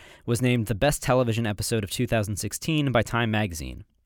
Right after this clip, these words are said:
"The year's best episode of television was a standalone escape from harsh reality that proved reality always finds its way to catch you,"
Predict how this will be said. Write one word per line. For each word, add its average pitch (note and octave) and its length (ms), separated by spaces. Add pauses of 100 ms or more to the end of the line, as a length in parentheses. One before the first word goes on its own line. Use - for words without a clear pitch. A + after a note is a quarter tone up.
(640)
"The B2+ 80
year's E3 240
best C#3+ 300
episode B2+ 360
of G#2 60
television A2+ 600
was G2+ 120
a G2 40
standalone B2 600
escape G#2 400
from F2+ 160
harsh B2+ 240
reality G#2 480
that - 200
proved B2+ 280
reality A#2 600 (520)
always D3 340
finds A#2+ 300
its G#2 160
way G#2 180
to G2 80
catch - 360
you," D#2+ 180